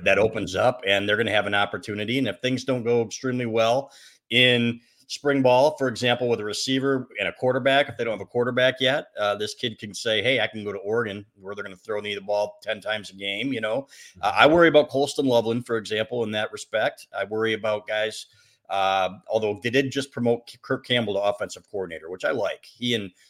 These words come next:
Speaker 1: Sherrone Moore were joined at the hip. And I understand everybody's gonna be like, "Oh, we need to,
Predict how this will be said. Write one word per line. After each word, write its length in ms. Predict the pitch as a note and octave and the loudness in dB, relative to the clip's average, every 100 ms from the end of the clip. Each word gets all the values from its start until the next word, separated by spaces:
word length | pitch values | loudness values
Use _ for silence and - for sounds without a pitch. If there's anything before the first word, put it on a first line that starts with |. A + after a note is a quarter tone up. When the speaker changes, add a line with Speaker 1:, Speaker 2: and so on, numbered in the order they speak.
| - | -12
Speaker 1:
Sherrone 340 | - G#2+ G#2 | -6 -4 -4
Moore 220 | G2+ G2+ G2 | -2 -2 -2
were 100 | F2 | -4
joined 300 | G#2+ G2+ F#2+ | -6 -4 -4
at 80 | |
the 100 | - | -6
hip. 240 | F2 A2 - - - _ _ - | 0 0 0 -8 -20 _ _ -8
And 160 | F#2 G2 | -4 2
I 80 | A#2 | 2
understand 420 | A#2+ - A#2 A2+ | 0 -2 0 0
everybody's 300 | A2+ A2 G2+ | 0 -2 -4
gonna 120 | G#2 | -8
be 120 | G2+ | -4
like, 160 | G2 G2 | -2 0
"Oh, 240 | C3 C3 | 0 0
we 140 | B2+ B2+ | 0 0
need 160 | B2+ | -2
to, 100 | A#2+ | -4